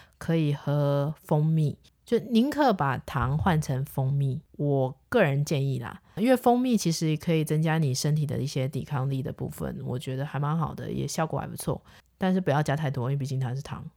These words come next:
糖多了也会生痰。最后，最后，最后，很好的一件事情就是，<laughs>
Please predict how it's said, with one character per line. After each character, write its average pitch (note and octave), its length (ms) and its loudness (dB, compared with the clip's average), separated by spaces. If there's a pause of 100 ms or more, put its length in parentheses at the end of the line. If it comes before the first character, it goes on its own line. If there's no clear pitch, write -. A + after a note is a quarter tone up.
(160)
糖 F#3+ 240 0
多 A3 220 4
了 G3+ 100 6
也 C#3+ 80 4
会 E3 160 2
生 D3+ 280 2
痰。 - 180 -8 (500)
最 G3 240 4
后， D#3 300 2
最 C#3 300 -2
后， B2+ 360 -4 (140)
最 C#3+ 220 -4
后， - 280 -4 (120)
很 E3 200 0
好 D3 320 2 (300)
的 C3+ 160 -2
一 C3+ 80 -2
件 D3 180 -2
事 D3 160 -4
情 C3+ 220 -6
就 C#3 100 -4
是， D#3 160 -6 (260)
<laughs> - 200 -20